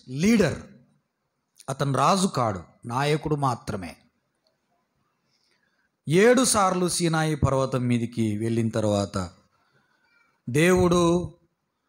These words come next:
మందిరం యొక్క బ్లూ ప్రింట్స్ చూపించినాడన్న.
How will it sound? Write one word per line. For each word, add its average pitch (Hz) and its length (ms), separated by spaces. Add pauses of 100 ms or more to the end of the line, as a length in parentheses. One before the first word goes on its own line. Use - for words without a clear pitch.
(360)
మందిరం 202 560
యొక్క 143 480
బ్లూ 175 440
ప్రింట్స్ 214 500
చూపించినాడన్న. 107 800